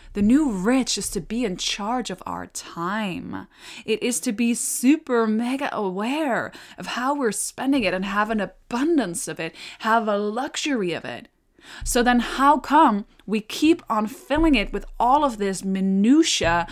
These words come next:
this, this busy keeping stuff that is even easier and trickier sort of to get into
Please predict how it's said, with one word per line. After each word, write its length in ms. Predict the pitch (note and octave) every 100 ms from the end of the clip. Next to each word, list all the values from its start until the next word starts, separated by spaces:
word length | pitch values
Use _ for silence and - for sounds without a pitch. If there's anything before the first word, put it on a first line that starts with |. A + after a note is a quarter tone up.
| - -
this, 240 | G#3 G#3+
this 260 | - G3 - - - F3
busy 400 | G3 D4+ D4 A#3+
keeping 520 | - B3+ B3 G#3+ F#3+
stuff 500 | - - D4 A3 G3+
that 200 | F#3+ G#3
is 160 | G3 -
even 400 | - C#4 B3+ A#3 -
easier 460 | C4 C4+ B3 C#4
and 140 | B3+ G3
trickier 480 | - G#3+ A#3 A#3+ A#3+
sort 220 | A#3+ G3+
of 60 |
to 60 | F#3
get 180 | F3+ F#3
into 520 | F3 G3 B3+ D4+ D#4+